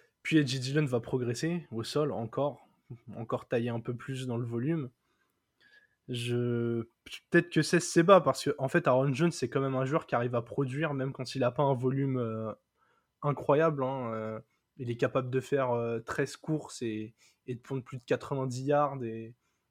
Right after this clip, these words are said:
et d'avoir, euh, cinq réceptions et de faire, euh, plus de soixante-dix yards et un T D, et ça lui fait un super score.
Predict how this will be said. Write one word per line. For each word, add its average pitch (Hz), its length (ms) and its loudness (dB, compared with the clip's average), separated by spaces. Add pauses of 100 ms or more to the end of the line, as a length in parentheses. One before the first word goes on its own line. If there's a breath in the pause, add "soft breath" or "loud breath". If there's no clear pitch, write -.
(100)
et 127 60 -6
d'avoir, 120 380 2
euh, 113 460 -2
cinq 147 300 -2
réceptions 147 640 -4
et 110 500 -4
de 107 100 -18
faire, 113 300 -4
euh, 110 260 -8
plus - 140 -20
de - 60 -20
soixante-dix 135 480 -4
yards 135 240 -2
et - 20 -4
un 113 120 -4
T 127 160 -6
D, 139 280 -2 (320 soft breath)
et - 60 -16
ça - 100 -6
lui 113 80 -6
fait - 140 -6
un 113 40 -2
super 131 300 -4
score. - 380 0